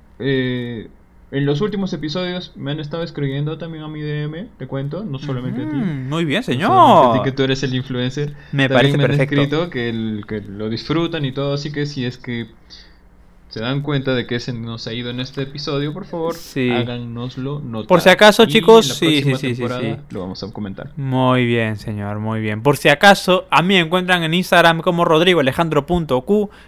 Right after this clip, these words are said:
Speaker 2: Tiene Spotify para escuchar mis canciones como Rodrigo Alejandro. Hugo, ¿cómo te encuentro a ti?
Speaker 1: A mí me encuentran en Instagram como Hugo Fernández D R y ya está.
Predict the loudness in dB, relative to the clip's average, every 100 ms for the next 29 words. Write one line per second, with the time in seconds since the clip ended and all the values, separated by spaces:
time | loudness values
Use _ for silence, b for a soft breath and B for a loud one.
0 | -6 -2 0 4 4 4 2 2 2 2
1 | 2 2 0 2 0 0 0 2 4 2
2 | 4 4 4 4 4 4 6 6 4 0
3 | 2 0 0 -2 2 2 2 0 -6 -8
4 | _ _ -20 -20 _ -20 -20 -20 -20 -12
5 | -4 0 0 0 -2 -2 -2 0 0 0
6 | -2 -4 -6 -6 -6 -4 -2 -2 0 0
7 | 0 -2 0 0 0 -2 -4 -6 -6 -6
8 | -4 -8 -10 -16 -16 -14 -14 -14 -16 -16